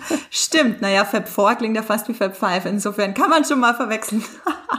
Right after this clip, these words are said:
Speaker 2: Ähm, die nächste Frage, die ich eh immer stelle, und deswegen stelle ich sie jetzt auch in diesem Queer Cut, ist, mit welchem Essen man die Ser-,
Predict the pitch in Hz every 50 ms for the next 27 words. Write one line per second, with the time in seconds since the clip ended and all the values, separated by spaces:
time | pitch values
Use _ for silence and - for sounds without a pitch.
0 | - - _ _ - - _ _ _ - - - - - - - 381 370 - -
1 | 240 233 240 254 247 240 247 240 226 226 269 311 - - 302 269 - - - 220
2 | 247 277 254 - 247 233 - 226 240 - - 202 214 214 - - 220 262 311 311
3 | 277 254 269 - - - 202 208 220 247 247 240 220 214 220 220 - 233 226 226
4 | - - 208 214 214 214 - - 214 196 196 202 202 - - 190 220 233 226 214
5 | 208 214 208 214 208 - - 254 262 262 262 247 220 220 220 - 202 226 226 240
6 | 220 196 196 202 226 226 240 226 - - 277 320 - - 311 247 214 208 208 202
7 | 214 202 - 208 208 202